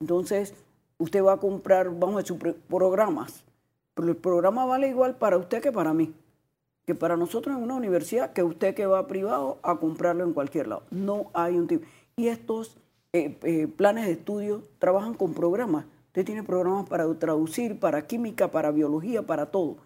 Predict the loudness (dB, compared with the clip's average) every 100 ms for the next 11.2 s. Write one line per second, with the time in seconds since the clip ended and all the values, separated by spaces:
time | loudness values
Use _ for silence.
0 | _ _ _ -6 -6 -2 2 2 0 -6
1 | -2 0 2 0 -2 -2 0 0 0 -8
2 | -14 -12 -6 -4 -4 -4 -2 -2 -2 -4
3 | -6 -4 -2 -2 -4 -2 -2 -2 -4 -6
4 | -10 -12 -20 _ _ -8 -6 -2 0 2
5 | 0 -4 -20 _ _ -10 -2 0 0 0
6 | -4 -8 _ -6 -4 -2 -4 -4 -10 -14
7 | _ _ _ _ -18 -6 -6 -2 0 0
8 | 0 0 0 -2 -2 -4 -4 -2 -2 -2
9 | -4 -4 -4 -4 -2 -2 -2 -4 -2 0
10 | 0 0 0 0 -2 -4 -4 -4 -2 -2
11 | -2 -2